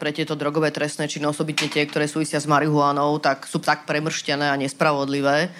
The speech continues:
že potom akýkoľvek prípad, ktorý sa ich týka, tak aj pre toho sudcu je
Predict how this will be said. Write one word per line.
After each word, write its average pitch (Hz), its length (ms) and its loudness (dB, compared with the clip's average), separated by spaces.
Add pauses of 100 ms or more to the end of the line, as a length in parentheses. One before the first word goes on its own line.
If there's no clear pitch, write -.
(540)
že 151 160 -2
potom 160 240 2
akýkoľvek 165 720 2
prípad, 170 360 0
ktorý 160 240 0
sa 160 160 0
ich 160 240 -2
týka, 170 520 0 (240)
tak 147 200 -4
aj 156 120 2
pre 160 160 -2
toho 160 400 2
sudcu 180 560 -2
je 165 240 2